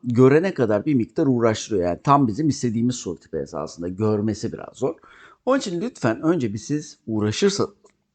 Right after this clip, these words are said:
çok çok iyi olur. Bir çizin bunu arkadaşlar.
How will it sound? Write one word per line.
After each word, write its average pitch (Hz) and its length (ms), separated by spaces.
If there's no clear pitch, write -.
çok - 300
çok - 220
iyi 127 260
olur. 90 420
Bir 156 60
çizin 101 400
bunu 71 160
arkadaşlar. 67 460